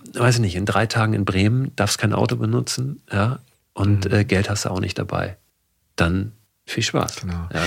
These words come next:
Speaker 1: dann
Speaker 2: Dies-
Speaker 1: bist du nämlich drin im Abenteuer.
Speaker 2: Ja. Du musstest dich dann ja aber wahrscheinlich, oder hat das, hat das eben auch was mit,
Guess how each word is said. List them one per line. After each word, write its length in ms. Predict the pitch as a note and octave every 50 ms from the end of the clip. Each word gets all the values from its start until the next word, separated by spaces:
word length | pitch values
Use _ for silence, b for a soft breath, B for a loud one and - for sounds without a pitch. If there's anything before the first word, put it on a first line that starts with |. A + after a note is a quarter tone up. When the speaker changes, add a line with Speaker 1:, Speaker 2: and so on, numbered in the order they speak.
| A#2
Speaker 1:
dann 120 | B2+ G#2 G#2+
Speaker 2:
Dies- 100 | B2 C#3
Speaker 1:
bist 100 | B2+ -
du 40 | D3
nämlich 200 | C#3+ C3 C#3 B2
drin 220 | - D3 C#3+ B2 G#2+
im 100 | F2+ F2+
Abenteuer. 440 | D#2 E2+ F#2 F2+ E2+ D#2 - - - - - - -
Speaker 2:
Ja. 180 | G2 G2 G2 G2+ - B B B B B B B _ _ _
Du 100 | - B2+
musstest 380 | B2+ C#3+ D3 - - D3 - -
dich 160 | D3 C#3 -
dann 180 | - C3 C3+ D3
ja 140 | D3 C#3+
aber 160 | C#3 C3 B2+ A#2
wahrscheinlich, 680 | A#2+ A2+ - - A2 G#2 A#2 C3+ D3 D#3 D#3+ D#3 - -
oder 180 | C3+ C3+ -
hat 140 | E3 F#3 -
das, 240 | A#3 G3+ - - -
hat 120 | F#3+ - A3+
das 120 | G#3 -
eben 220 | F3 F#3 F3+ E3+
auch 200 | - - D#3+ E3 -
was 180 | - E3+ E3 -
mit, 200 | D#3+ D3+ D3 -